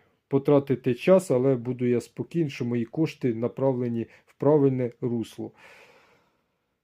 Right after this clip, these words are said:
От така ситуація, друзі. Так що усім раджу перевіряти подібні такі посилки, от, дома, а тоді знімайте подібні відео. Хай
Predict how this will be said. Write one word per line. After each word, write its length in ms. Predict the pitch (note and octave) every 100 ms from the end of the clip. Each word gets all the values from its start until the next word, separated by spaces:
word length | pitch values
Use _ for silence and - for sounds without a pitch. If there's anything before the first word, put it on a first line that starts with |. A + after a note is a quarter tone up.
| _
От 140 | F3+ F#3
така 300 | E3 F#3 F3
ситуація, 640 | F3 D3 E3 D3+ C#3+ C#3
друзі. 400 | B2 B2 A#2+ A2+
Так 220 | C#3+ G3+
що 340 | G3+ F#3+ E3+ C3+ - - _ _ _ _ _ _ _ -
усім 380 | D3+ D#3 G3+ F3+
раджу 380 | E3+ D3+ C3+ C#3
перевіряти 1120 | D3+ D3+ D3 C#3 - D3 E3 D#3+ B2 - A2+ -
подібні 460 | - C#3 C#3+ C3+ B2+
такі 540 | B2 A#2+ C3 B2 G#2+ - _
посилки, 760 | D3+ D3+ A3 A#3 G#3+ G#3+ G3+ - _ _ _ _
от, 360 | E3+ F3 E3 -
дома, 520 | D3 F3 E3 D3+ C#3 C#3 - _
а 100 | -
тоді 500 | C#3+ E3+ E3+ G3+ F#3 - _ _ _ _ D3+
знімайте 540 | B2+ C#3+ D#3 E3+ D3+ C#3
подібні 540 | C#3 C3 C3 A#2+ C#3
відео. 520 | E3 D#3 C3 B2 A2+ - -
Хай 320 | - F3+ F3+